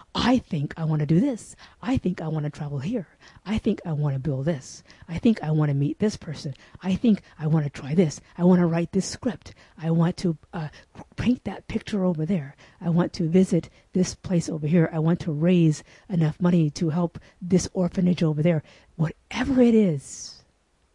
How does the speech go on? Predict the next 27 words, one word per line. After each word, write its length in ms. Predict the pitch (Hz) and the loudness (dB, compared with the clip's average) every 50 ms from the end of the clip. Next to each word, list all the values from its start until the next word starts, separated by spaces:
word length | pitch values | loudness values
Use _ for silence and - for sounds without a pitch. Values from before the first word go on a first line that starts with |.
| _ _ _ _ | _ _ _ _
one 280 | 208 185 151 156 180 | -8 -4 -2 0 0
idea 500 | 220 220 262 220 190 226 190 151 135 143 143 | 0 -2 -4 -2 -2 -2 -2 -2 -4 -6 -4
you 220 | 135 139 156 170 | 0 2 2 2
have 400 | 165 214 220 190 127 127 147 - _ _ _ _ _ _ _ _ _ _ _ _ _ _ - _ _ | 2 0 -4 -10 -10 -12 -16 -20 _ _ _ _ _ _ _ _ _ _ _ _ _ _ -20 _ _
has 220 | - 190 165 151 | -6 -6 -4 -4
been 340 | 151 160 156 147 143 139 131 - _ _ | -4 -4 -2 -2 -2 -4 -6 -10 _ _
spinning 880 | - - - - - - - _ - 220 285 277 214 135 135 131 123 - _ _ _ _ _ _ _ _ | -12 -10 -10 -8 -10 -10 -8 _ 0 2 2 2 2 0 -2 -8 -16 -20 _ _ _ _ _ _ _ _
because 340 | - - - 160 143 139 147 | -18 -4 -2 -2 -2 0 0
the 120 | 147 139 | -2 0
earth 220 | 143 156 160 160 - | 0 0 0 -2 -4
spins, 800 | - - - - 160 156 139 127 123 127 127 - - - - _ _ _ _ _ - | -10 -14 -10 -6 -6 -4 -4 -6 -6 -10 -12 -14 -18 -20 -20 _ _ _ _ _ -8
energy 380 | - 160 160 160 139 - 151 | -4 -2 -2 -2 -2 -4 -6
spins, 760 | - - - - - - 160 151 143 131 123 123 123 127 - - - | -8 -8 -12 -14 -10 -8 -8 -6 -6 -6 -6 -8 -8 -10 -12 -14 -14
atoms 400 | 147 147 143 143 139 135 127 - | -12 -10 -6 -6 -4 -4 -6 -6
spins. 800 | - - - - 156 139 123 120 120 117 - - - - - - _ _ _ _ - _ _ _ _ _ _ _ _ _ | -10 -12 -8 -8 -6 -6 -6 -6 -8 -8 -10 -10 -10 -10 -10 -14 _ _ _ _ -20 _ _ _ _ _ _ _ _ _
It's 160 | - - - | -14 -14 -12
been 180 | - - 143 139 | -10 -10 -8 -8
spinning 560 | - - - - - - - 196 254 269 262 | -8 -8 -8 -10 -10 -6 -2 0 0 2 2
around 380 | 262 220 226 220 214 214 202 | 2 2 4 2 2 2 2
in 100 | 196 175 | 2 2
your 140 | 160 160 151 | 2 2 0
head, 580 | 131 - - - 202 190 143 120 120 143 131 - _ _ _ _ _ _ _ | -2 -4 -8 -6 -6 -4 -4 -6 -8 -10 -12 -14 _ _ _ _ _ _ _
trying 560 | - - - - - 151 196 254 262 277 269 247 | -14 -12 -12 -10 -6 -4 -2 0 0 0 0 0
to 100 | - 220 | -2 -2
get 220 | 165 196 208 311 | 0 2 0 0
your 180 | 302 196 165 156 | 0 -2 -2 -2
attention, 760 | 156 - - - - 202 196 - - - 147 131 135 139 147 | -2 -4 -6 -4 -2 0 0 0 -2 -4 -6 -4 -2 -4 -4